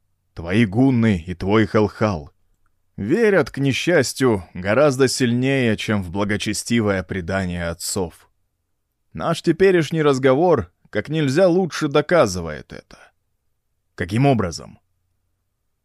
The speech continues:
"Ты знаешь", — начал старик, понизив голос, хотя некому было его подслушивать, "что горе и проклятие угрожают всем, кто только находится поблизости от трупа мужчины,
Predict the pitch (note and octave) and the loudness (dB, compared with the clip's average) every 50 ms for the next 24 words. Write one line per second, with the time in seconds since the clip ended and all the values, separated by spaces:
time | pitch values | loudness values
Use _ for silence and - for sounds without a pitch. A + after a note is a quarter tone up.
0 | _ _ _ _ _ _ _ _ _ _ _ _ - G2 G2+ G#2+ A#2 C#3 F3 F3+ | _ _ _ _ _ _ _ _ _ _ _ _ -10 -8 -8 -6 -4 -4 -2 -2
1 | F3 C#3 G#2 E2 - - - - - _ _ _ _ _ _ _ _ _ _ _ | -2 -4 -6 -8 -12 -16 -18 -18 -20 _ _ _ _ _ _ _ _ _ _ _
2 | _ _ _ _ _ _ _ - G#2 A2 G#2+ - A2+ G#2+ - - - G2+ G2+ A2+ | _ _ _ _ _ _ _ -4 -2 0 0 0 -2 -4 -2 -2 -2 0 0 0
3 | C3+ - - _ - G2 F#2 G#2 G#2 F2 G2 F2 E2+ E2 F#2+ G2 A2 A#2+ C3 C#3 | -2 -4 -6 _ -6 -4 -2 -2 -2 -2 -4 -6 -6 -4 -2 0 0 0 -2 -4
4 | - - - _ - F#2+ - G2 F#2 F#2 G2 C#3 - A#2 A#2+ A#2 G#2+ F#2 G2 F2+ | -6 -10 -12 _ -10 -6 -4 -4 -4 -2 -2 -2 -2 -2 -2 -2 -2 -2 -2 -2
5 | F2+ F2+ F2+ F2+ F2+ D#2+ - G2 - - D3 D3 A#2 - - - A#1+ A1+ - _ | -2 -2 -2 -4 -4 -4 -6 -6 -6 -8 -8 -8 -8 -10 -12 -14 -14 -16 -16 _
6 | _ _ _ _ _ _ _ _ _ _ _ _ _ _ _ _ _ _ - - | _ _ _ _ _ _ _ _ _ _ _ _ _ _ _ _ _ _ -20 -18
7 | - D2+ D2 E2 F2+ A2 A#2 A#2 A2+ A2 A2 F#2+ - G#2+ G#2 - - G2+ G2+ A2+ | -18 -14 -10 -6 -2 -2 0 2 2 0 0 0 -2 -4 -4 -4 -4 -4 -4 -4
8 | A#2 G#2+ - - G#2 G2+ F#2+ F2+ E2+ D#2+ D#2 E2 F2+ F2 F2+ F2+ F2 D#2+ G#2 G2+ | -4 -4 -6 -6 -4 -4 -4 -4 -6 -8 -10 -10 -10 -8 -6 -6 -6 -4 -2 0
9 | G#2 G#2 G2+ F#2+ E2 - - - - - A2 A2 A2+ G#2+ F#2 - _ _ _ _ | 0 0 0 -2 -4 -8 -12 -10 -6 -4 -2 0 0 -2 -2 -4 _ _ _ _
10 | _ _ _ _ - E2 E2 - F#2 F2+ E2+ - F#2+ F#2 F2+ - - G2 G2 G2 | _ _ _ _ -14 -14 -10 -8 -6 -6 -6 -6 -6 -6 -6 -6 -6 -6 -6 -6
11 | F#2+ F2 - G2 E2+ - F#2 F2 E2+ F2+ F#2+ G#2 G2 F#2 F#2+ F2 - - G2 F2+ | -6 -8 -8 -10 -10 -8 -8 -8 -6 -6 -4 -4 -4 -4 -6 -6 -6 -6 -6 -6
12 | F2 - _ - G2+ G2+ F2+ - G2 F#2 G2 F#2+ F2 - - - - G#2+ G#2+ G2 | -6 -6 _ -10 -8 -6 -6 -4 -4 -4 -4 -6 -6 -8 -10 -8 -6 -4 -4 -4
13 | F#2 F#2+ F#2 F2 | -4 -4 -6 -6